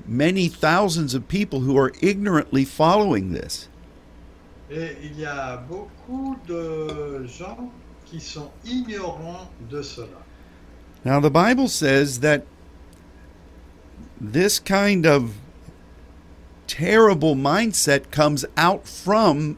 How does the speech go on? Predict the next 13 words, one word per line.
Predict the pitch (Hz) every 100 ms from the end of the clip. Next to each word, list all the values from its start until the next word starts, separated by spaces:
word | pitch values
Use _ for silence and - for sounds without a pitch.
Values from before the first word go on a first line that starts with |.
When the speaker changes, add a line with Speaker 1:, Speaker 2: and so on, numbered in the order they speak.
| -
Speaker 1:
those | 127 143 170 180
who | 165 165
should | - 165 156
be | 165 156
in | 147
the | 135
church. | - - 170 - - - - - - - - - - - - - - -
Speaker 2:
Et, | 143 165 170 147 131
euh, | 123 123 120 117 113 113 113 - - - - 127 - - - - - - 131
euh, | 117 113 123 - - - - -
ces, | - 143 135 131 127 120
ces | - 139 135
pensées | 180 - - 226 262 254